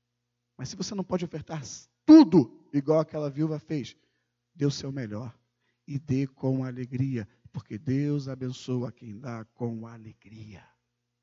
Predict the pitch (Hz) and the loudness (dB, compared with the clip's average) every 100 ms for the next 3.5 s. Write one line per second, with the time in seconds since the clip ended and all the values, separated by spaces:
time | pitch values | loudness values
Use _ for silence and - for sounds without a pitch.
0 | _ _ _ _ _ _ _ _ - 175 | _ _ _ _ _ _ _ _ -4 0
1 | 175 - 180 180 175 160 156 165 165 180 | 0 0 -2 -4 -6 -8 -6 -6 -6 -8
2 | - 156 - 143 143 135 - 135 - - | -10 -12 -8 -6 -4 -6 -6 -12 -12 -12
3 | 123 110 - - | -12 -12 -16 -20